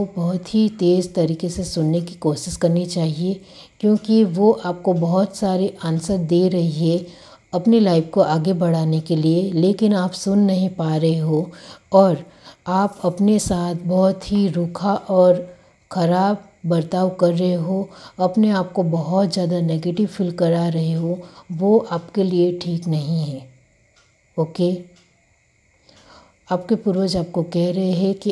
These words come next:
आपको इससे बाहर निकलना है और positive बनना है। ओके, और आपके खुद के अंदर जो power है उसको आपको महसूस करना है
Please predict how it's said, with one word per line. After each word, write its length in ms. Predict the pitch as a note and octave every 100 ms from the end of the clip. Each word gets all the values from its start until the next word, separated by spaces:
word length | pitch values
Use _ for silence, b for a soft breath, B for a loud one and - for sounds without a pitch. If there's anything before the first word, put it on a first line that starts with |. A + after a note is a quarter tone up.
| -
आपको 320 | E3+ E3+ G#3 G3+
इससे 340 | F3+ - F#3+
बाहर 460 | E3 E3 D3+ F3+ F#3+
निकलना 540 | F3+ E3+ E3+ E3 D#3+
है 240 | D#3 F3+ G3+
और 320 | F#3 F3 F3
positive 600 | F3 E3 F3 E3+ G3 G#3 G3 -
बनना 340 | D#3+ D3+ D#3+
है। 220 | D#3 D#3 C#3 - _ b b b _ _ _
ओके, 360 | E3 E3 F#3 F#3+ F#3+ B B B
और 260 | F#3+ G3 G#3 -
आपके 300 | E3+ E3+ G3+
खुद 320 | F3 - F3
के 180 | - A3+
अंदर 420 | A3 F3 E3 F3
जो 160 | E3+ F3 E3
power 360 | E3 D#3 F#3 F#3+
है 280 | E3+ D#3+ E3 B B B -
उसको 360 | F3+ - A#3
आपको 400 | - E3+ E3+ G3
महसूस 560 | E3+ D#3+ D3+ - F#3+ F3+
करना 380 | F3 D3 D3 D3
है 200 | C3